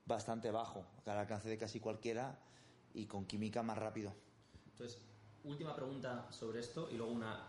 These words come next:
Speaker 2: hacemos esta última pregunta relativa al podcast y luego hacemos una que hacemos siempre, y es, última pregunta sobre esto, ¿se ha prostituido el culturismo en los últimos años con todas estas nuevas categorías? Y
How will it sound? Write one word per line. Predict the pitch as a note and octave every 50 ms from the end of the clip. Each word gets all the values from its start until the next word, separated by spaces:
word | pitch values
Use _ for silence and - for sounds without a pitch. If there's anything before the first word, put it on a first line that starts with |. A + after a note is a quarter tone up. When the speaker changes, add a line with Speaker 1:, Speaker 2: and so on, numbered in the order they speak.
| -
Speaker 2:
hacemos | B2 - - - - D3+ D#3 D3+ -
esta | - - D3
última | C3+ C#3+ C3
pregunta | A#2 C3 C3 A#2 A#2 B2
relativa | A#2 A#2 A2 G#2+ A#2+ A#2+
al | A2+ A#2
podcast | C3 B2+ - E3+ - -
y |
luego | G#2+ G#2+ G#2+
hacemos | G#2 A2 G#2+ G#2 A2+
una | G#2+ G2
que | G2
hacemos | - G2+ F#2+ -
siempre, | - A2+ A#2 C#3+ F#3+ - - - - - - - - - -
y | A#2 B2 A#2
es, | G#2 F#2+ - - - - - - -
última | C3+ B2+ D3+ C#3+
pregunta | C#3 C3+ C3 B2+ B2
sobre | B2 - A#2 A#2 B2+
esto, | C3 - - D3 D3 - - - - - - - - - - -
¿se | - - - C#3+
ha | -
prostituido | - D#3+ - - - C#3+ - C3+ C3+ C3+ B2+ B2+
el | B2 A#2+
culturismo | B2+ A#2+ B2 B2 A#2 B2 A2+ A#2+
en | A#2
los | A2+ A2 -
últimos | A#2 G#2+ A2+ A2+ A2 G#2+ -
años | A#2 A#2 A2+ A2+ A2 G#2+ - - - -
con | - G#2+ G#2+ G#2
todas | A#2 A#2 A2 A2
estas | - - A#2 G2+
nuevas | A2+ A#2 A2+ A2
categorías? | - A2+ G#2 A2 G#2+ G#2+ G#2+ A2 A2 A2 A2 - - - - - -
Y | C3+ B2+ A#2+ A#2+